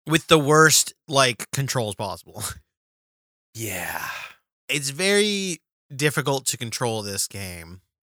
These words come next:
Speaker 1: But I would say I, I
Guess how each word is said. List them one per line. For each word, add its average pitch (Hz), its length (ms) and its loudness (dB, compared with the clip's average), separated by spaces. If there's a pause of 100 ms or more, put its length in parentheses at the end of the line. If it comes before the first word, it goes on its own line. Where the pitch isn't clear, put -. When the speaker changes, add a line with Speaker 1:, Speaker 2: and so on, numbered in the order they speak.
(920)
Speaker 1:
But 226 240 6 (100)
I 294 140 8
would 320 100 2
say 285 240 6
I, 233 320 6 (720)
I 170 160 4